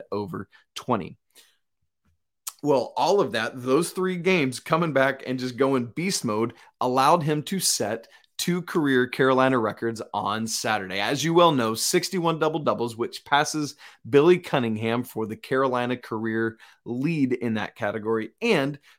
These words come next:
past Tyler Hansborough's one thousand two hundred nineteen career rebounds. Armando finishes the game with twelve twenty-one.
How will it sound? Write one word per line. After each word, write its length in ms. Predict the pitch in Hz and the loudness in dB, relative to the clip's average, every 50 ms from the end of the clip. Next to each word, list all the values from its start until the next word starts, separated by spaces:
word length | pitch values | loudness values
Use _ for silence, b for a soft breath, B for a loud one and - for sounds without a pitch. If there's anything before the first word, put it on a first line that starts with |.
| b _ | b _
past 320 | - - 147 147 165 - - | -8 -4 -4 -4 -4 -4 -4
Tyler 260 | - 160 156 170 170 | 0 0 2 2 2
Hansborough's 640 | 151 147 143 135 135 123 104 117 120 117 120 120 113 | 0 -2 -4 -4 -4 -6 -4 -2 -2 0 0 -2 -2
one 180 | 117 139 147 | -2 -2 0
thousand 440 | 139 - 143 139 139 123 139 131 131 | 2 4 4 4 4 2 -2 -4 -4
two 160 | - 143 139 | -4 -4 -2
hundred 260 | 135 131 117 120 113 113 | -2 -2 -2 -2 -2 -2
nineteen 800 | 113 117 120 131 139 - - - - 151 139 135 127 127 127 B B B B - | 0 0 0 0 -2 -4 -6 -8 -6 -2 -2 0 -2 -2 -4 B B B B -12
career 320 | - 143 139 135 120 113 | -6 -2 -2 0 0 -2
rebounds. 440 | 107 107 107 101 107 104 107 117 113 | -2 -4 -4 -4 -4 -4 -4 -4 -2
Armando 440 | 117 117 123 123 127 135 131 127 127 | -2 0 0 2 2 2 2 0 -2
finishes 420 | - - 151 151 143 - 143 131 | -4 -6 -6 -6 -6 -6 -8 -8
the 80 | 123 117 | -6 -4
game 220 | 120 120 120 120 | -2 -2 -2 -2
with 200 | 120 117 - - | -2 -4 -6 -10
twelve 480 | - - - 120 117 117 117 120 117 - b b b b b _ | -10 -2 2 4 6 6 6 4 0 -4 b b b b b _
twenty-one. 920 | - - - 120 113 110 104 104 104 110 113 135 147 151 151 151 151 151 | -12 -6 -4 -2 -2 -2 -4 -6 -6 -2 2 4 6 6 6 4 2 0